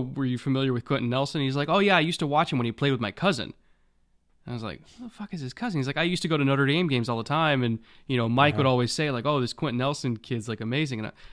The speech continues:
Speaker 1: I was like, "Hold on, Mike McGlinchey and Matt Ryan are related? What?"
Speaker 2: Yeah, so that's the thing is, you start digging in, and some people are like, "How could you be so bad with family connections?" And I'm like,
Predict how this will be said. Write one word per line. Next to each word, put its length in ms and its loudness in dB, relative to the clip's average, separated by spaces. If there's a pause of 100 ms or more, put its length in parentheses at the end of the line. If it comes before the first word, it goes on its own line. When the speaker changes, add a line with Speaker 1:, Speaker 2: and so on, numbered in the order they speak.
Speaker 1:
I 40 -2
was 80 0
like, 180 -8
"Hold 260 2
on, 180 0
Mike 320 2
McGlinchey 720 2 (340)
and 120 0
Matt 180 2
Ryan 300 2
are 80 4
related? 600 0
What?" 400 0 (840)
Speaker 2:
Yeah, 540 4 (120)
so 460 2
that's 360 4
the 120 -2
thing 420 2
is, 640 -2 (140)
you 380 -6
start 400 0
digging 340 -2
in, 220 -4
and 160 -8
some 160 -4
people 260 -6
are 60 -8
like, 100 -12
"How 140 -6
could 180 -8
you 80 -6
be 140 -4
so 160 -6
bad 180 -4
with 120 -6
family 340 -6
connections?" 500 -8
And 100 -12
I'm 140 -10
like, 340 -10